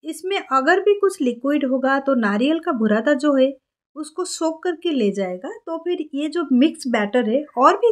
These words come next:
गाढ़ा बनेगा। पिंक कलर जो मैंने डाला था थोड़ा सा ब्राइट दिख रहा है, इसलिए मैं एक दो बूंद और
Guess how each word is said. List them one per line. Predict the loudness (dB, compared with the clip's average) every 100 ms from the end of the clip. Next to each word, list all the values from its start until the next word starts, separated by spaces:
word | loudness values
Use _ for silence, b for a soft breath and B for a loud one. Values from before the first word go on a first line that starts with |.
| 2
गाढ़ा | 2 0
बनेगा। | -4 -8 -10 -16 -20 _ _ _ _ -6
पिंक | -4 0
कलर | 0 0 0
जो | 2
मैंने | 2 4
डाला | 4 4 4
था | 2
थोड़ा | 0 -2 0
सा | 0
ब्राइट | 0 0 0 -2
दिख | -2 2
रहा | 6
है, | 6
इसलिए | 4 0 2
मैं | 4 4
एक | 4 4 2 2
दो | 2 4
बूंद | 2 2 0 2
और | 4 4